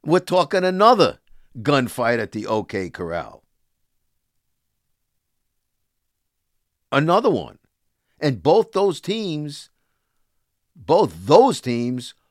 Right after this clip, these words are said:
lost on the final weekend. Lost. So you kinda wonder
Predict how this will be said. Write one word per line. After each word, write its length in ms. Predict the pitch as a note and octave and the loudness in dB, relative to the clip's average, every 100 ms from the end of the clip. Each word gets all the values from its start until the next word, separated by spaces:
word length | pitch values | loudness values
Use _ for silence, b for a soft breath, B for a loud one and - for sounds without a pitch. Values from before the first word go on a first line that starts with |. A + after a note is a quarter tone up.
| _ | _
lost 800 | F2+ F2+ C3+ B3+ - - - _ _ _ _ _ _ _ | -14 2 8 8 8 2 -16 _ _ _ _ _ _ _
on 180 | B2 B2 | -2 -2
the 80 | A2+ | -2
final 420 | - A#2 A2 G2+ | -4 -4 -2 -4
weekend. 440 | G2 F2+ - F#2+ _ _ _ _ _ _ _ _ _ _ _ _ _ _ _ _ _ _ _ _ _ _ _ _ _ | -6 -10 -14 -18 _ _ _ _ _ _ _ _ _ _ _ _ _ _ _ _ _ _ _ _ _ _ _ _ _
Lost. 720 | F#2 F3 C#4 C#3+ - - _ _ _ _ _ _ _ _ _ _ _ _ _ _ _ _ _ _ _ _ _ | -2 4 6 6 2 -16 _ _ _ _ _ _ _ _ _ _ _ _ _ _ _ _ _ _ _ _ _
So 320 | - C3 B2 C3 | -8 -4 -2 -2
you 200 | B2+ B2 | -6 -6
kinda 320 | D#3 E3+ D3+ | -2 -2 -2
wonder 480 | C#3+ E3+ F3 D#3+ | -2 -2 0 -4